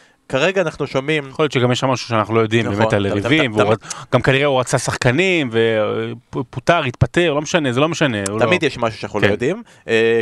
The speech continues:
Speaker 1: כרגע מדברים על זה שמייקל קריק יהיה המאמן הזמני, לא יודעים אם
Speaker 2: אולי
Speaker 1: עד
Speaker 2: עד
Speaker 1: סוף
Speaker 2: סוף העונה,
Speaker 1: העונה.
Speaker 2: היה רשום לפחות שעד סוף העונה, אבל לך תדע.
Speaker 1: אתה רואה סיטואציה שמייקל קריק הוא, הוא סוגר את ה-, עד סוף העונה, כי היה לנו את זה לא מזמן
Speaker 2: ריין
Speaker 1: עם
Speaker 2: גיגס.
Speaker 1: שחקן יותר גדול, עם ריין גיגס, אבל זה היה ארבעה, חמישה מחזורים לסוף.
Speaker 2: אני לא חושב ש-,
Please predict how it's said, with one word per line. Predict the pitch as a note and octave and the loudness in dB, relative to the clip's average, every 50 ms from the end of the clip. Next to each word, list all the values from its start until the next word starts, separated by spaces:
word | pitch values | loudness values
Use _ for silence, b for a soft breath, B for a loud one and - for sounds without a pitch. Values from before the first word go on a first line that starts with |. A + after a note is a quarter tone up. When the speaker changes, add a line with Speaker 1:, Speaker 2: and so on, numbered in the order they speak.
| - | -2
Speaker 1:
כרגע | - B2+ B2+ D#3+ F#3 E3+ E3+ | -2 -2 0 0 0 0 0
מדברים | D3+ C#3+ C#3 C#3 D3 D3+ | 0 0 0 0 0 0
על | C#3+ | -2
זה | C3+ C3+ | -2 -2
שמייקל | - B2+ A#2+ B2 C3 B2+ C#3 A#2+ | -4 -4 -4 -4 -4 -4 -4 -4
קריק | - C#3 B2 A2+ A2 - | -2 0 0 0 -2 -4
יהיה | A#2+ A#2+ A2+ | -2 -2 -2
המאמן | A2 G#2+ G#2 G2+ G2+ G#2+ A2 A2 A2 | -2 -4 -4 -6 -6 -6 -8 -8 -6
הזמני, | G#2 G2+ F#2+ F#2 F#2 G2 G2+ G2+ G#2+ C3 F#3 G#3 G3 D#3+ | -6 -6 -6 -8 -8 -10 -10 -8 -6 -2 -2 0 0 2
לא | C3 B2 | 2 2
יודעים | A#2+ - A#2+ A#2 | 0 0 -2 0
אם | A#2 | 0
Speaker 2:
אולי | B2 A#2+ | 2 2
Speaker 1:
עד | A#2 | 2
Speaker 2:
עד | G#2+ | 2
Speaker 1:
סוף | E3 | 2
Speaker 2:
סוף | E3 E3 F#3+ E3 | 2 2 4 2
העונה, | A2 A2 - - | 2 4 4 4
Speaker 1:
העונה. | C#3+ C3 A#2+ | 4 4 2
Speaker 2:
היה | B2 C3 | 0 0
רשום | B2+ - - F#3 E3+ | 0 0 0 0 0
לפחות | D3 - A#2+ A2 A#2+ - | 0 0 0 0 0 0
שעד | - A2 | 0 -2
סוף | - - B2+ - - | -2 -2 -2 0 0
העונה, | B2+ C#3+ E3 F3 C#3+ | 0 0 2 0 0
אבל | A#2+ G#2+ G#2+ | 0 0 0
לך | A2 - | -2 -2
תדע. | - A2+ G#2+ B2 E3+ G#3 - G#2+ | -2 -2 0 0 0 0 0 -2
Speaker 1:
אתה | A2+ - C3 | -2 0 2
רואה | B2 C3 C3 C3 B2+ | 2 2 2 0 0
סיטואציה | A#2+ - B2 - C3+ C3 C3 C#3 B2 | -4 -6 -2 0 0 0 0 0 -4
שמייקל | C3+ A#2+ B2+ C3+ B2 A#2+ | -4 -4 -4 -4 -4 -4
קריק | - - C3+ C3 C3 B2 - | -2 -2 -2 -2 -2 -4 -4
הוא, | C3+ B2 - _ _ - - _ - - | -6 -6 -6 _ _ -20 -20 _ -20 -14
הוא | - C3+ B2 | -10 -10 -8
סוגר | - - C3+ B2 C#3 D3+ D3+ D3+ D3+ | -4 -4 -4 -2 0 0 0 0 0
את | - - | 0 0
ה-, | C3+ C3 C3 B2+ A#2+ A#2+ | 0 0 0 0 0 0
עד | D3 - | -2 0
סוף | - D3+ - C#3+ | -2 -2 -2 0
העונה, | C3+ C#3 D3 F3 F#3+ | -2 -2 0 -2 -4
כי | - - D3 C#3+ D3 D3+ - - | -4 -2 -2 -2 -2 -4 -4 -2
היה | C#3+ D#3+ F#3+ | 0 0 0
לנו | G#3 G3+ F3 E3 | 0 0 0 -2
את | D3 | 0
זה | D3+ D#3 | 0 0
לא | D#3+ E3 | 0 0
מזמן | D3+ C#3 C3+ D#3+ | -2 -4 -2 0
Speaker 2:
ריין | E3+ E3 D3+ | 0 0 0
Speaker 1:
עם | C#3+ | 0
Speaker 2:
גיגס. | A#2 G#2+ | -2 -2
Speaker 1:
שחקן | - B2+ - - C#3 C#3 C#3 | -4 -2 -2 0 -2 0 -2
יותר | B2 - C3+ | -4 -4 -2
גדול, | C3 C3 C3 C3 | -2 0 0 0
עם | B2 A#2+ | 0 0
ריין | B2 C3 C3 | -4 -4 -4
גיגס, | B2+ D#3 D#3+ - - | -4 -6 -8 -8 -8
אבל | G#2+ G#2+ G2 | -8 -8 -6
זה | - G2+ | -6 -4
היה | F#2+ G#2 A2+ B2+ | -2 -2 -2 -2
ארבעה, | A#2 G#2+ F#2 F#2+ G#2+ B2 | -2 -4 -2 -2 -2 -2
חמישה | - A2 G#2 - - A#2+ | -2 -4 -10 -8 -6 -6
מחזורים | B2 A#2 A#2 A#2 A#2+ C3 A#2 | -6 -6 -8 -8 -8 -8 -8
לסוף. | G2+ - - D#3+ C#3 - - - B B B B | -8 -4 -2 -2 -2 -2 -4 -12 B B B B
Speaker 2:
אני | B2+ A#2+ C3+ D3+ | 0 2 2 2
לא | F3 F#3 | 2 2
חושב | - G3 - G#3 F#3+ | 0 -2 -2 -2 -2
ש-, | - - | 0 2